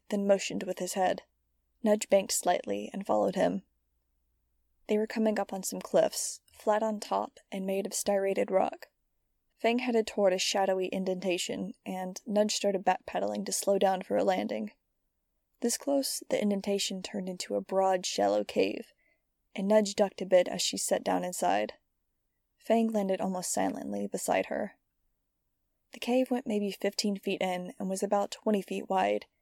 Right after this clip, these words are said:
tapering at both ends. The floor was sandy and dry, and Nudge sat down thankfully. Fang took off his backpack and started handing her food.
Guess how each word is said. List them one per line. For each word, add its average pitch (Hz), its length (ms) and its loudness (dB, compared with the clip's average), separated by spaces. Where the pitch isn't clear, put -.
tapering 190 420 0
at - 80 -4
both 185 240 2
ends. 185 500 -4
The - 80 -10
floor 226 260 2
was 208 140 2
sandy 196 440 0
and 180 120 -4
dry, 185 500 0
and 180 140 -4
Nudge 202 200 4
sat - 220 0
down 185 240 -4
thankfully. 185 600 0
Fang 233 240 4
took - 180 -6
off 202 160 -2
his 190 140 -6
backpack 196 500 -4
and 202 100 -6
started 202 340 -2
handing 190 280 0
her 180 140 -8
food. 185 340 0